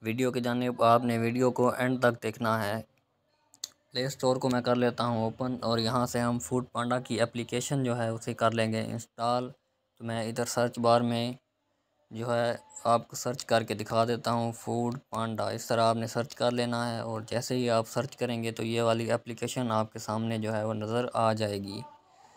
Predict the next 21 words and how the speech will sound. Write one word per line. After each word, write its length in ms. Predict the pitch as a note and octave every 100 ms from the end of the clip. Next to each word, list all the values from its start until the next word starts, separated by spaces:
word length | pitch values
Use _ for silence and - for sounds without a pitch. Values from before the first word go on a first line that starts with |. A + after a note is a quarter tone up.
| _ _ _
तो 100 | A2+
आपने 380 | A2+ A#2 B2 B2+
इसे 180 | B2+ B2+
इंस्टॉल 440 | A2+ A#2+ - G#2+
कर 160 | A2+ B2
लेना 300 | B2+ B2+ B2+
है। 140 | C3 B2
मेरे 200 | A#2 A#2+
पास 340 | B2 A#2 A#2 - - C#3
ये 220 | B2 A#2+
already 480 | A#2 A#2 A#2 A#2 B2
से 160 | B2
इंस्टॉल 480 | A2+ A2 - A2 A2+
है 80 | A#2+
तो 100 | A#2
मैं 160 | A2+ A2+
इसे 180 | A2+ A2
कर 180 | A2+
लेता 260 | G#2+ G#2+ A2
हूँ 200 | A2+ A#2 A2+
ओपन। 360 | A2+ - A2+